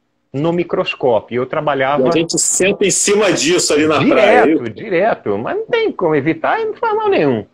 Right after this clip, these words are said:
Speaker 1: faz mal nenhum, senão a gente já teria sido exterminado há muito tempo. Não tem, não tem. <laughs> Então, é, faz parte da cadeia alimentar, sei lá, de quem que é que vai comer aquele troço, é algum outro pequenininho lá vai comer eles.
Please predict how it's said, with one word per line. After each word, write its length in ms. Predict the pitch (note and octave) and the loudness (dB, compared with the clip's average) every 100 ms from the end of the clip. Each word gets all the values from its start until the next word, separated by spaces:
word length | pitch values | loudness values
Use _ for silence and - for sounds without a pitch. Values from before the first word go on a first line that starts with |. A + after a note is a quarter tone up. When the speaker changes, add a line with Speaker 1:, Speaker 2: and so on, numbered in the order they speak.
| _ _ _ _ - | _ _ _ _ -4
Speaker 1:
faz 120 | C#4 | -2
mal 120 | F#3+ | -2
nenhum, 240 | G3 C#3+ - | 0 2 2
senão 240 | - F#3 | 0 0
a 200 | G#3 G3 | 0 -2
gente 240 | F3 G3+ A3+ | 0 0 0
já 100 | G3+ | 0
teria 240 | G#3+ G3 | 2 0
sido 220 | G3 G3+ | 0 -4
exterminado 640 | F#3+ - G#3 F#3+ D#3+ G3 F3 | -4 0 0 2 0 2 0
há 40 | |
muito 280 | E3+ C#4+ - | 0 -2 -4
tempo. 600 | F#3+ E3+ D#3+ B2+ G#2+ - _ _ - - | -2 0 0 -2 -6 -6 _ _ -6 -6
Não 160 | C#4 A#3+ | -2 -4
tem, 140 | F#3 | 0
não 220 | D#3+ C#3 | -2 -2
tem. 460 | A#2 C#3+ B2+ A#2 G2 _ - | -2 -2 -2 -6 -10 _ -16
<laughs> 600 | A#2 - B2 - A2 - _ _ _ | -14 -8 -8 -4 -6 -8 _ _ _
Então, 440 | B3 D4 B3 E3+ D3 | -2 -2 -2 -4 -6
é, 220 | F#3+ - D#3 | -4 -2 -2
faz 220 | - B2+ | -4 -4
parte 200 | - F#3+ | -2 -2
da 60 | F#3 | -2
cadeia 280 | E3+ C#3+ D3+ | -2 -2 0
alimentar, 420 | C#3+ G2+ - C#3+ | -2 -4 -2 -4
sei 140 | - | -2
lá, 140 | A2 A2 | 0 0
de 140 | F#2+ | -2
quem 160 | G#2+ B2 | -8 -6
que 100 | B2 | -6
é 80 | A#2 | -6
que 80 | |
vai 100 | A2+ | -6
comer 200 | G#2+ A2+ | -6 -8
aquele 220 | G2+ - G2+ | -10 -10 -10
troço, 360 | A#2 C#3+ D3 | -6 -4 -2
é 20 | |
algum 260 | A#2+ A2+ A#2+ | -4 -2 -2
outro 180 | A#2+ - | -4 -4
pequenininho 580 | C3 D3 C3 A2+ C3+ A2+ | -10 -6 -4 -4 -4 -2
lá 140 | C3 | -4
vai 160 | A2+ A#2 | -6 -8
comer 260 | A#2 G#2+ G#2 A#2 | -6 -2 0 0
eles. 280 | D#3+ A#2+ - | -2 -4 -6